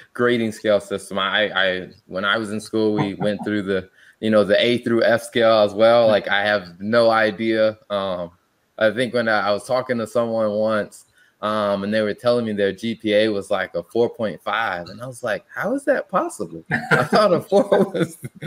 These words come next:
<laughs> so, so I'm with you. I don't know how the grading scale looks now, but <laughs> it was one of those helpful things of, like, when you got to see that grade, it kinda gave you an idea on, "Hey,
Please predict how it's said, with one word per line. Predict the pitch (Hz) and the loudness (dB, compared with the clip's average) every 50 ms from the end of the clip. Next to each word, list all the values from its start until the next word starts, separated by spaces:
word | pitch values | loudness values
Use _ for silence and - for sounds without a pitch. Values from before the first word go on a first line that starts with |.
| 214 - _ | -16 -16 _
<laughs> | - - 175 - - 175 156 - | -4 -2 -2 -2 -2 -6 -6 -4
so, | - 170 151 135 123 - - - - | 0 2 2 2 0 -2 -8 -16 -14
so | - - 147 139 - | -2 0 0 2 4
I'm | 135 156 175 180 175 | 4 2 2 2 2
with | 165 156 156 - | 0 0 0 -2
you. | 123 113 101 - | -4 -4 -2 0
I | - 113 131 | 0 2 2
don't | 147 151 135 135 | 4 2 2 2
know | 135 135 127 | 2 2 4
how | 123 120 123 131 135 | 4 4 2 2 0
the | 117 123 117 | 0 -2 -4
grading | 101 127 127 131 127 - - 151 131 | -2 0 0 0 0 -4 -6 -10 -10
scale | 113 - - - 123 123 123 | -10 -12 -6 0 2 4 4
looks | 123 120 123 117 - - - - | 4 4 2 0 0 -2 -2 -2
now, | 208 - - 110 117 - 175 - | 0 0 0 0 2 2 2 2
but | 135 131 120 - - _ _ _ _ _ _ | 2 -2 -2 -4 -8 _ _ _ _ _ _
<laughs> | 160 - - 151 - - - _ - - - _ _ _ | -10 -8 -6 -8 -10 -10 -14 _ -20 -20 -20 _ _ _
it | - 156 151 | 0 0 2
was | 156 160 127 | 2 0 0
one | 120 143 160 175 202 | 2 2 2 2 2
of | 202 175 | 2 0
those | 180 160 143 120 131 | 0 0 -2 0 0
helpful | - 147 147 - - 139 127 - | 0 0 0 0 -4 -4 -4 -4
things | - - 120 131 175 170 131 107 | -2 -2 0 0 0 -2 -2 -2
of, | 110 110 | -2 0
like, | 107 110 107 104 101 101 - _ _ _ _ _ _ _ | 2 2 2 2 2 0 -4 _ _ _ _ _ _ _
when | 113 117 117 117 113 | -4 -2 0 0 0
you | 113 117 135 147 143 | 0 0 0 0 0
got | 135 143 135 123 123 117 - - | 0 0 0 0 0 -2 -4 -6
to | 107 107 | -8 -8
see | - - 123 120 120 120 117 113 110 107 104 104 98 - - 95 | -8 -6 -4 -2 0 0 0 0 0 0 -2 -4 -6 -10 -8 -6
that | 113 107 104 - - 107 87 | -4 -4 -4 -4 -6 -8 -8
grade, | 101 107 117 123 120 110 101 92 87 - - | -2 0 2 2 2 2 0 -2 -6 -8 -8
it | 104 104 - - | -8 -8 -8 -6
kinda | 127 123 123 123 113 | -4 -4 -2 -2 -4
gave | 95 85 110 117 127 139 135 117 | -2 0 2 4 4 4 2 0
you | 117 117 110 | 0 0 0
an | 104 | 0
idea | 104 104 107 104 101 95 120 135 139 117 95 | 0 0 -2 -2 -2 0 0 2 4 4 2
on, | 95 101 110 104 | 2 0 -2 -4
"Hey, | 110 127 139 - - 180 165 | -4 -4 -2 -2 -4 -4 -6